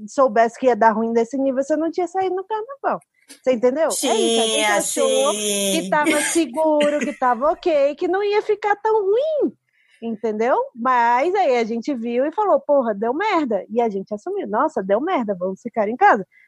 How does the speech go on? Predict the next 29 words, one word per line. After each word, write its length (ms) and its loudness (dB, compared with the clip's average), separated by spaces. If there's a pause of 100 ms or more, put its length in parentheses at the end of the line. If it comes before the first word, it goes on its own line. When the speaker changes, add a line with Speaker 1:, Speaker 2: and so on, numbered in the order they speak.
(140)
Speaker 1:
Os 140 0
Speaker 2:
Tanto 260 0
que 60 2
eu 60 -2
não 140 0
falei 300 0
com 80 -2
Speaker 1:
bolsonaros 180 0
e 60 0
Speaker 2:
ninguém 280 0
que 60 -6
passou 300 -2
Speaker 1:
afins 60 -4
Speaker 2:
pela 240 0
Itália, 540 -2
queria 220 -4
deixar 360 -8
claro. 360 -4 (300)
Speaker 1:
Pois 240 0
é, 240 2 (100)
os 240 2
bolsonaros 720 -2
e 80 0
afins, 480 0
eles 280 0
não 160 2
conseguiram 480 -2
fazer 280 2
esse, 260 -4